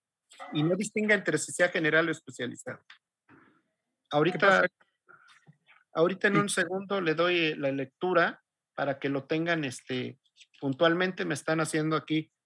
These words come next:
Speaker 1: favor mi equipo de, de identificarme el artículo. Dice, artículo diecisiete del reglamento de la Ley de Organizaciones Ganaderas. Todo ganadero podrá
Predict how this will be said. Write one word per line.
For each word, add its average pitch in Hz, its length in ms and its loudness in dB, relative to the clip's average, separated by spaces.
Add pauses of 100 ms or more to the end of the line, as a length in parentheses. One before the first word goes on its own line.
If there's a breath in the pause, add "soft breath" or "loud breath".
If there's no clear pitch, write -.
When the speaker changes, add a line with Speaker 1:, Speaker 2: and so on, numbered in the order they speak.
Speaker 1:
favor 147 320 2
mi 160 80 0
equipo 151 380 -6
de, 120 280 -6 (320)
de 139 60 -2
identificarme 135 680 0
el 139 100 -2
artículo. 160 580 -6 (2500)
Dice, 170 500 -4 (3000)
artículo 233 500 4
diecisiete 202 840 2 (140)
del 156 180 2
reglamento 170 640 0
de 175 100 0
la 156 120 0
Ley 170 160 -4
de 180 80 -4
Organizaciones 156 680 -6
Ganaderas. 147 600 -2 (420 soft breath)
Todo 220 280 4
ganadero 180 600 0
podrá 175 360 0